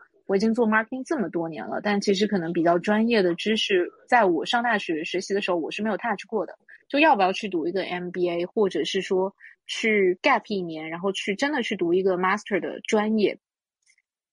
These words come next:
然后随着年龄慢慢的增长，然后，然后这，就是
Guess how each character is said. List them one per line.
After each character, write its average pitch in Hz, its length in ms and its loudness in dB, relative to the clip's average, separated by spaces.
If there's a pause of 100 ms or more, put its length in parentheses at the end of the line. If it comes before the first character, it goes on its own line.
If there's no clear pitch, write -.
(120)
然 233 140 4
后 311 180 4
随 240 220 0
着 277 220 0
年 240 180 -2
龄 269 100 -10
慢 277 140 -4
慢 269 100 -4
的 262 120 -6
增 254 200 -6
长， 226 140 0
然 196 140 4
后， 214 140 0
然 208 120 -4
后 247 100 -4
这， 247 300 -10
就 - 100 -18
是 220 120 -12